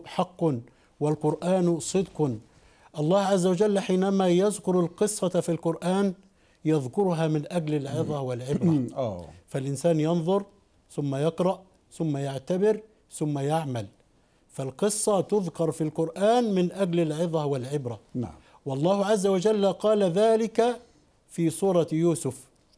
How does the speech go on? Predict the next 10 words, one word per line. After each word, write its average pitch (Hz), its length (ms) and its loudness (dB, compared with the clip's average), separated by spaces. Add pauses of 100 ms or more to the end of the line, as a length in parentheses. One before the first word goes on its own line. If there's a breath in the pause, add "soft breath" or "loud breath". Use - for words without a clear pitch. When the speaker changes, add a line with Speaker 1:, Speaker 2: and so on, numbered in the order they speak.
(240)
Speaker 1:
"لقد 147 300 -2
كان 175 420 0
في 180 240 -2
قصصهم 196 880 -2
Speaker 2:
عبرة. 165 320 0
Speaker 1:
عبرة 185 580 0
Speaker 2:
مم. 180 500 0
Speaker 1:
لأولي 156 360 0
الألباب". 123 500 -8 (100)
Speaker 2:
نعم. 120 220 -8